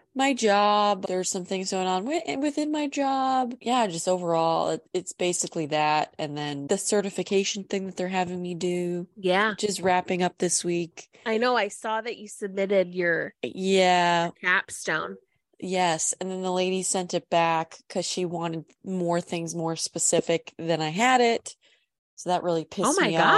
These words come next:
Speaker 2: gosh. Someone's like, "Who's reading this work?"
Speaker 1: She has a P H D in public health, and she is the proctor for the certification.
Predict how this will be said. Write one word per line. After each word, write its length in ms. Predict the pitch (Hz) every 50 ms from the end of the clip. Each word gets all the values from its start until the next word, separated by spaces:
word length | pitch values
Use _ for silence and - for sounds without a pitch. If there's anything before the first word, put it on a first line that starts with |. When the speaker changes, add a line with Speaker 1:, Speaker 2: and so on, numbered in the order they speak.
| 415 233 135
Speaker 2:
gosh. 140 | 120 - -
Someone's 560 | - 214 - 220 208 233 294 311 320 311 -
like, 480 | 269 240 233 214 208 202 202 - - - _ _ _ _ _ _ _
"Who's 280 | - 277 339 453 392 247
reading 380 | 214 233 330 440 466 330 247
this 180 | 214 202 202 -
work?" 520 | 220 320 466 480 247 - - _ - - _ _ 311 349 381 415 427 427 _ _ _ _ _ _ _ _ -
Speaker 1:
She 100 | - -
has 140 | 247 240 -
a 60 | 214
P 240 | - - 220 214 233
H 180 | 247 240 - -
D 180 | - 214 208 214
in 120 | 214 202
public 320 | 196 220 185 180 190 185 -
health, 500 | 196 165 160 165 185 - - - - - _ -
and 360 | 190 185 185 180 175 175 -
she 800 | - - - 196 196 190 185 185 180 180 175 175 175 170 - -
is 300 | - 170 165 165 160 -
the 140 | - 170 156
proctor 720 | - - - 160 151 156 - - - 180 185 190 202 208
for 180 | 208 - 214 208
the 120 | 208 220
certification. 1040 | 220 - - 233 220 233 - 240 - 254 247 247 247 - 269 262 269 262 262 262